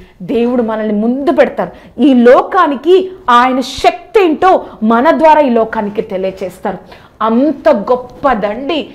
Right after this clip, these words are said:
దేవుని మాట వినడం. ఇంకా ఎన్ని సంవత్సరాలు, ఇంకా ఎన్ని సంవత్సరాలు దేవుని మాట వినకుండా దుఃఖంలో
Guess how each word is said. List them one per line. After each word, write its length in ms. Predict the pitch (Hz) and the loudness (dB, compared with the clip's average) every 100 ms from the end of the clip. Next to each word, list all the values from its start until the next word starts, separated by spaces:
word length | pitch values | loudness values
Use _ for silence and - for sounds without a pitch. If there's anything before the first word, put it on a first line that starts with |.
| - - | -20 -16
దేవుని 440 | 208 196 208 220 | -10 -8 -8 -8
మాట 340 | 208 190 185 196 | -6 -8 -10 -12
వినడం. 360 | 180 190 180 175 | -12 -12 -8 -4
ఇంకా 340 | 339 381 415 | -4 0 0
ఎన్ని 520 | 320 277 294 392 453 | 0 0 -2 0 -2
సంవత్సరాలు, 1080 | 440 - 320 330 - 392 320 254 233 277 480 - _ _ 285 | -2 -4 -6 -6 -8 -2 0 0 0 -4 -6 -10 _ _ -10
ఇంకా 280 | 320 370 - | -4 -4 -4
ఎన్ని 380 | 294 320 370 427 | -6 -6 -2 -2
సంవత్సరాలు 720 | 440 359 302 330 - 370 302 | -2 -4 -2 -4 -2 0 0
దేవుని 540 | 277 190 240 294 330 330 | -4 -8 -8 -6 -4 -2
మాట 480 | 254 226 247 294 320 | -2 -2 -4 -4 -4
వినకుండా 760 | 226 233 262 262 240 208 220 - - _ - | -4 -6 -6 -6 -6 -2 -4 -6 -20 _ -8
దుఃఖంలో 960 | 185 247 - - 359 269 220 208 320 | -2 -2 -4 -2 0 0 0 -2 -4